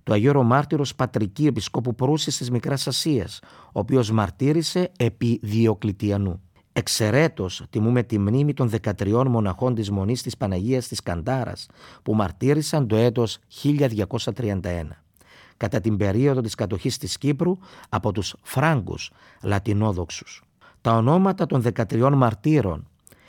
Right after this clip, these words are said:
ηγούμενος Ιωάννης, Κόνον, Ιερεμίας, Μάρκος, Θεόχτιστος,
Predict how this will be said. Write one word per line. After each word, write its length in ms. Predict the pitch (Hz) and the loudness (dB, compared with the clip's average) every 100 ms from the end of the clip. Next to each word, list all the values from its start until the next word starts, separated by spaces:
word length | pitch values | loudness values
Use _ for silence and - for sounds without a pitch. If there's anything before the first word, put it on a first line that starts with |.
| - | -8
ηγούμενος 680 | - 104 135 151 135 123 - | -2 4 6 6 4 0 0
Ιωάννης, 600 | 104 90 113 143 160 - | 0 2 2 0 -2 -6
Κόνον, 480 | - 120 131 147 151 | -2 2 4 4 0
Ιερεμίας, 840 | 139 117 98 98 98 143 160 156 147 | 2 2 2 2 2 2 2 0 -2
Μάρκος, 600 | 110 117 143 151 151 - | 2 2 2 0 -6 -6
Θεόχτιστος, 880 | - 107 139 151 - 139 - 139 | -4 0 0 0 -6 -8 -6 -6